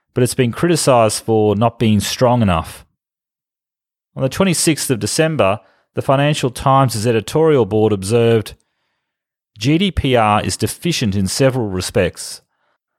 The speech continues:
Most companies have complied with the tick box nature of its demands. Far fewer appear to have internalised its spirit. With responsibility split between twenty-eight national regulators,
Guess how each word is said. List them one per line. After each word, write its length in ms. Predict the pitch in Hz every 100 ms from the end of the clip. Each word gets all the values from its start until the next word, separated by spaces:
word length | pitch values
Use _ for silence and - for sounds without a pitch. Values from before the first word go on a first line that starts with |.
| _ _ _ _ _ -
Most 260 | 165 196
companies 360 | - 151 143 113
have 120 | 117
complied 540 | - 101 - 143 143
with 140 | 127 -
the 80 | 104
tick 340 | - 185 _
box 240 | 123 -
nature 320 | 120 117 110 113
of 100 | 101
its 160 | -
demands. 800 | - 101 104 98 90 87 - - _ _ _ _ _ _ _
Far 320 | - 156 180
fewer 380 | - 165 127 73
appear 380 | 95 - 147 135
to 160 | 139
have 120 | 117
internalised 800 | 113 107 - 147 147 127 110 101 -
its 120 | -
spirit. 540 | - - 139 92 - - _ _ _ _ _ _ -
With 140 | 135
responsibility 720 | 139 - 190 185 160 165 143 120
split 320 | - 151 139
between 340 | 101 143 123
twenty-eight 440 | - 160 151 139 85
national 380 | 123 123 123
regulators, 720 | 107 120 120 113 113 113 110